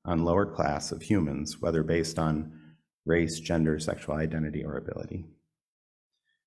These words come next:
We were now kind of in the flow of a conversation that was, has been stro-, getting stronger and stronger. Most recently at P F C, we have found ourselves on the front lines of our community's challenges with homelessness.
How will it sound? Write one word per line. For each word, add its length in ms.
We 40
were 80
now 400
kind 200
of 80
in 100
the 80
flow 300
of 140
a 40
conversation 800
that 140
was, 220
has 160
been 220
stro-, 360
getting 280
stronger 420
and 140
stronger. 500
Most 200
recently 520
at 100
P 160
F 80
C, 360
we 160
have 140
found 220
ourselves 500
on 120
the 80
front 280
lines 300
of 80
our 140
community's 560
challenges 580
with 140
homelessness. 800